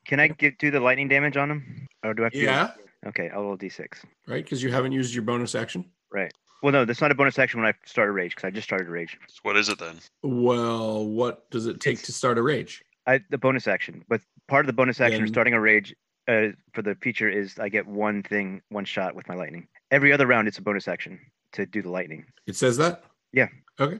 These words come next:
Speaker 1: So
Speaker 2: What's
Speaker 1: anyway,
Speaker 2: my
Speaker 1: three. D C thirteen. Dex.
Speaker 2: Let's see,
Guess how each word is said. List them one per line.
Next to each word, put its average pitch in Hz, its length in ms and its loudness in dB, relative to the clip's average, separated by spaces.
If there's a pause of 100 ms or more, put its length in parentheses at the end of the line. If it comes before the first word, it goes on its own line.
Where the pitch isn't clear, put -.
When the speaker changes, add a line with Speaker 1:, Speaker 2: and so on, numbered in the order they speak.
(240)
Speaker 1:
So - 160 2
Speaker 2:
What's 139 140 8
Speaker 1:
anyway, 139 140 6
Speaker 2:
my 135 40 -2
Speaker 1:
three. 113 180 4 (640)
D 135 140 2
C 139 100 2
thirteen. 98 460 -4 (240)
Dex. 98 340 2 (240)
Speaker 2:
Let's 123 300 0
see, 110 320 0